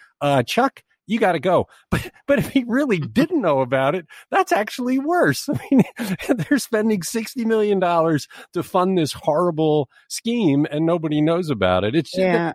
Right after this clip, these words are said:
Speaker 1: the, the
Speaker 2: A-, as I recall, he was not identified by name in, in the charges, but, but referred to. And he's, he just, like, said he didn't know what that was,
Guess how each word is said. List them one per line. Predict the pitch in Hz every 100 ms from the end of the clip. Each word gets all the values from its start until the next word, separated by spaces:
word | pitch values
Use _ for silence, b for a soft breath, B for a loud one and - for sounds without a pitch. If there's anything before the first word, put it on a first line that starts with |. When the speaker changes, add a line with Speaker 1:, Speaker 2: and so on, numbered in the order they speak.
| _
Speaker 1:
the, | 190 277
the | 381
Speaker 2:
A-, |
as | 453 262
I | 285
recall, | 262 208 185 220 190 175
he | 170 202
was | 185 170 151 - - _ -
not | 214
identified | 180 160 156 151 - 139 139
by | 135
name | 131 143 156 143 127
in, | 123 120 -
in | 135 131 123
the | 131 123
charges, | - - 127 123 127 123
but, | - 139 120 _ _ _ -
but | 160 -
referred | 156 151 - 170 165 -
to. | - 123 127
And | 127 127
he's, | - 180 160 - - _ _
he | 135 165 160
just, | 120 - -
like, | 127 117 _ _ _ _ _ -
said | - 143 127
he | 131 131
didn't | - 139 120
know | 131 127
what | 117 131 110
that | 120 101
was, | 120 - -